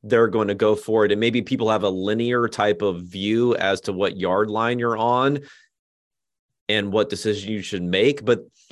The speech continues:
there's this weird, I mean, there, it's a little bit of a, of a U-shaped type of curve as far as whether you should go for it or not. If you're far enough out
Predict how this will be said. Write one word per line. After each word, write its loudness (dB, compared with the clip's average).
there's 2
this -4
weird, 4
I 2
mean, 0
there, 8
it's 4
a 4
little 4
bit 4
of 2
a, 4
of -4
a 0
U-shaped 2
type -2
of -12
curve 0
as -8
far 2
as -2
whether 0
you -6
should -8
go 2
for -2
it -4
or -2
not. -2
If -4
you're 2
far 4
enough 2
out 0